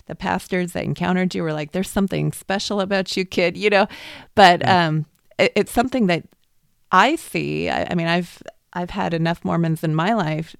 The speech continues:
Speaker 1: to see that actually it's something that's trained and, and, um, fostered in, um, this environment of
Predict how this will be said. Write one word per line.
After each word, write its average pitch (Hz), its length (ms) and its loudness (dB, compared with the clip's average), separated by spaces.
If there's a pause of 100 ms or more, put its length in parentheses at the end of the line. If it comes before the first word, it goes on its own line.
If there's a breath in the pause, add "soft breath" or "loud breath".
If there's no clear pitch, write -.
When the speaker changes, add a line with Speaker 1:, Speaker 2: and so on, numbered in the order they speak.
Speaker 1:
to - 120 -14
see 165 240 -4
that 156 200 -6
actually 185 400 -4
it's - 140 -12
something 175 300 -4
that's 156 280 -8 (1160 soft breath)
trained 196 640 2
and, 160 440 0
and, 156 640 -4
um, 151 280 -4
fostered 170 920 -4 (100)
in, 156 380 -4
um, 160 480 -6
this - 180 -6
environment 165 720 -2
of 156 200 -8